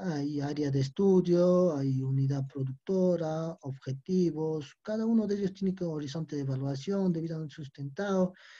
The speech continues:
servicios, análisis técnico, costos, evaluación, sostenibilidad, gestión, impacto ambiental, conclusiones, firmas, ¿ya?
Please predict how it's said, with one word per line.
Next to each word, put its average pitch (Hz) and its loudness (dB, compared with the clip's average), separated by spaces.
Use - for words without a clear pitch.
servicios, 185 2
análisis 170 0
técnico, 165 2
costos, 175 2
evaluación, 156 -2
sostenibilidad, 139 -2
gestión, 147 -4
impacto 139 -2
ambiental, 131 -2
conclusiones, 143 -4
firmas, 123 -2
¿ya? 160 -12